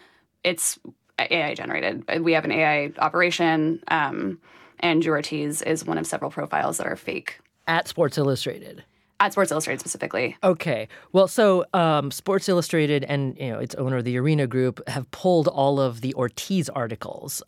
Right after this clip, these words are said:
Speaker 2: off of S I. Have they pulled anyone, anything else's articles off?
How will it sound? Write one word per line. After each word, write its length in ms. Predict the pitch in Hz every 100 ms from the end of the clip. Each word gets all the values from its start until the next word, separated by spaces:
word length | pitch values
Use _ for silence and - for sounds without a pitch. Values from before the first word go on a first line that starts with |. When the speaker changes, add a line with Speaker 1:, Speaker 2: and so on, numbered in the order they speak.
| -
Speaker 2:
off 260 | 139 131
of 140 | 135 110
S 240 | 117 -
I. 420 | 151 156 113 - - - - - _ _ _
Have 240 | - 165
they 160 | 151 151
pulled 300 | 131 165 151
anyone, 600 | 147 147 135 135 131 131 - _ _ _ -
anything 360 | 143 143 156 139
else's 380 | 131 131 156 151
articles 460 | 151 156 160 160
off? 380 | 170 170 208 -